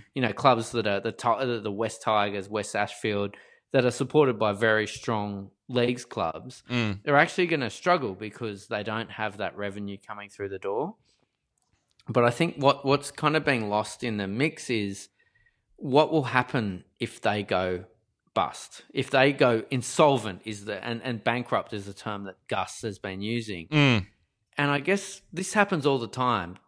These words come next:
Speaker 1: Companies can't pay their debts, can't pay their debts, whether they be bank debts or whether they be wages that they owe to their, uh, employees. A company would normally appoint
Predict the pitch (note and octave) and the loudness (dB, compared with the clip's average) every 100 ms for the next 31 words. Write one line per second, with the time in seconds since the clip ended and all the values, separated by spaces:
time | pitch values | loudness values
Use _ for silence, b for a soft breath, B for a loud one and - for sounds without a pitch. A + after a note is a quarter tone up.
0 | _ - E3 G3 E3 B2 - _ _ _ | _ -4 -2 -2 -2 -2 -6 _ _ _
1 | - C3 A#2 A2 - A2+ A2 G#2 G2 G2+ | -6 0 0 -2 -4 -2 0 0 -2 -2
2 | G2 - - - - - - A#2 - A2 | -2 -4 -16 -16 -18 -6 -2 -2 -2 -2
3 | G#2+ G2+ G2 F#2+ F#2 - A2+ - - G#2+ | -2 0 0 -2 -4 -2 -2 -2 0 0
4 | G2 F#2+ F#2+ G2 F#2 - G2 G#2 - G2+ | 0 0 0 -2 -6 -2 -2 -2 -2 -2
5 | F#2+ - A2+ G#2 G2+ G#2 G2+ G2+ G#2 F#2+ | -2 -2 -2 -2 -2 0 2 2 0 0
6 | G2 - b b A2+ A2+ G#2+ G#2+ G#2 A2+ | -2 -8 b b 2 4 4 0 -2 -2
7 | G2 G#2 G2+ F#2+ G2 F#2+ G#2+ G#2 F#2+ F2+ | -2 0 2 2 0 -2 -4 -2 0 -2
8 | F2+ _ _ G2+ F2+ F2 A2+ G2 - G#2+ | -6 _ _ -4 -4 -4 -6 -6 -4 -2
9 | F#2+ G#2+ A#2+ E2 C#2 - - b b b | 2 4 4 2 -4 -14 -18 b b b
10 | b b B2 - B2+ B2 A#2+ A2+ G#2+ A2+ | b b -4 2 2 4 2 2 2 0
11 | G#2+ G2 F#2+ - G#2 G2 | 0 -2 -4 -6 -6 -6